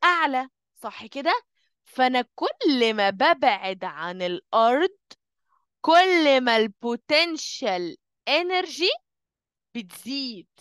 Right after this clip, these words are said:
فلما باجي أتحرك وب-، مرة واحدة كل البوتنشال الكتيرة دي تتحول لإيه؟ ها؟ كاينيتيك. كل البوتنشال تتحول لإيه؟ كاينيتيك.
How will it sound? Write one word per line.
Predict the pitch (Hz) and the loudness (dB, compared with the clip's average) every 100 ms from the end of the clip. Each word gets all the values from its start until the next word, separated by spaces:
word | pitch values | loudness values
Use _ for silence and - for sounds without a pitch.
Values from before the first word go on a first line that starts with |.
| _ _ _ _ _ _ _ | _ _ _ _ _ _ _
فلما | 220 185 190 190 | -6 -4 -4 -4
باجي | 202 440 523 | 0 0 0
أتحرك | 508 - 254 262 247 240 240 - | -2 -8 -6 -6 -6 -8 -8 -10
وب-، | 175 - _ - _ _ 220 | -14 -14 _ -20 _ _ -18
مرة | 214 240 226 | -14 -12 -10
واحدة | 185 208 - 208 294 415 _ _ _ _ _ | -10 -12 -14 -10 -10 -10 _ _ _ _ _
كل | 277 359 403 277 | -2 2 2 0
البوتنشال | 190 190 269 294 262 | -4 -10 -10 -10 -12
الكتيرة | 190 190 233 240 | -12 -14 -8 -8
دي | 226 | -8
تتحول | 220 - - 214 214 190 | -18 -20 -12 -10 -8 -10
لإيه؟ | 175 175 147 190 185 180 180 170 202 _ _ _ _ - | -10 -10 -6 -4 0 0 0 -2 -8 _ _ _ _ 0
ها؟ | 247 - _ _ _ - | 0 0 _ _ _ 0
كاينيتيك. | 226 220 202 196 180 180 160 - - - _ _ _ _ _ _ _ _ | 2 2 0 0 -2 -2 -4 -4 -14 -20 _ _ _ _ _ _ _ _
كل | 220 226 220 | -2 -2 -2
البوتنشال | 185 208 220 220 | -6 -12 -12 -12
تتحول | - 208 208 | -2 0 2
لإيه؟ | 190 196 208 202 196 - _ _ | 4 6 6 4 2 -4 _ _
كاينيتيك. | 226 220 214 202 190 - 165 | 2 2 0 -4 -6 -6 -12